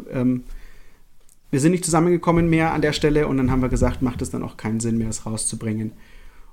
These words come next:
Und das ist, wie gesagt, super, super, super schade. Ähm, das tut, ähm, uns am meisten weh und nicht nur, weil wir da Zeit und Geld schon reingesteckt haben, das ist, ich sag mal, schnöder Mammon, ne, das ist das eine, sondern einfach, es tut uns weh,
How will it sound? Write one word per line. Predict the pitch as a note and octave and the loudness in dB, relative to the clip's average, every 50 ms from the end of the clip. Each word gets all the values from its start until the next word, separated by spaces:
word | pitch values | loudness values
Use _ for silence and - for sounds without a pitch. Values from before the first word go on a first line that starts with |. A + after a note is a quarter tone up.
| - - - - | -20 -10 -2 0
Und | - C3+ C3 B2+ B2+ B2+ B2 - - | 2 4 4 4 4 2 2 0 0
das | C3 B2+ B2 - | 0 0 0 0
ist, | D3 D#3+ - - | -2 -2 0 0
wie | D3+ C#3+ | 0 2
gesagt, | C#3 B2+ C3+ C#3 C3+ - - - | 2 4 4 4 2 2 -2 0
super, | - - - - - - G3+ G#3 - G#3+ G3+ | 0 2 2 2 2 2 2 4 4 4 4
super, | E3+ E3 F3+ F3 F3 E3 | 4 2 0 2 4 4
super | C#3+ D3+ C#3+ - D#3 | 4 4 4 2 2
schade. | D#3 - D3 C3+ C3 C3 D3+ D3+ D3 D#3 D#3 - - - - | 2 2 2 4 4 4 4 4 4 2 0 -4 -10 -10 -4
Ähm, | - C#3+ C#3 C#3 C#3+ C#3+ - | 0 2 2 2 2 0 -2
das | - D3 C#3+ C#3+ - | 0 0 0 0 -2
tut, | - F3+ F3+ F3 - - - - - - - - - - - | 0 0 0 2 0 -4 -4 -6 -12 -12 -12 -10 -8 -4 0
ähm, | - C#3 C#3 D3 D3 D3+ - - - - - | 2 2 2 2 0 -2 -6 -10 -12 -6 2
uns | - F#3 F#3+ F#3+ - - | 2 4 4 4 0 -2
am | - D3 C#3 | 0 2 4
meisten | C#3 B2+ C#3+ C#3+ - - E3 D3+ B2+ | 4 4 4 2 0 0 0 0 2
weh | C#3+ D3 D#3 F3+ | 4 4 4 2
und | - - C#3+ C#3+ C#3 - | 2 -2 -4 -2 0 2
nicht | D#3 D#3+ E3 - | 2 2 2 4
nur, | F#3+ F3 C#3 | 2 4 4
weil | D3+ B2+ | 4 2
wir | B2+ B2 | 2 2
da | A#2 A#2 - | 0 0 2
Zeit | - C3+ C3+ C3+ | 2 4 4 4
und | C3+ A#2+ | 2 4
Geld | A#2+ B2+ E3+ - | 4 4 4 4
schon | - A3 | 2 2
reingesteckt | G#3 F#3+ G#3 G#3 G#3 G#3 - A3 G#3+ - | 2 2 2 2 0 2 0 0 0 2
haben, | - G#3 G#3 G#3+ G#3+ G3+ | 2 2 2 2 2 2
das | - C3+ C3 - | 2 0 0 0
ist, | - C#3+ D3 - - - - - | 0 0 0 0 0 -4 -6 -8
ich | - - C3+ C#3 | -10 -8 -6 -6
sag | C3+ C3 | -4 0
mal, | - C3+ B2+ B2+ B2+ B2 - - - - | 2 2 2 2 0 0 -4 -18 -20 -14
schnöder | - - - - C#3+ C#3+ C#3+ C3+ | -10 -6 0 2 2 4 4 4
Mammon, | B2 B2 B2+ D#3+ F3+ F#3+ G3+ A#3 B3 | 4 4 4 2 2 0 0 -2 -4
ne, | G3 C#3+ D#3+ | -2 -2 -2
das | - - - | -2 -4 -10
ist | - - | -12 -12
das | - - | -10 -6
eine, | - A#2 C3 D3+ D#3+ E3+ E3 - - - - - | -4 -2 0 0 0 0 -4 -8 -12 -12 -10 -4
sondern | - D3+ D3+ D3+ | -2 0 0 0
einfach, | - - D3 C#3+ F3+ D#3+ - | 2 0 0 0 0 -2 -2
es | E3 - | -4 -6
tut | - D#3+ | -4 -4
uns | D#3 D3 D3 - | -4 -4 -2 0
weh, | C3+ C#3+ D#3 - | 2 2 2 0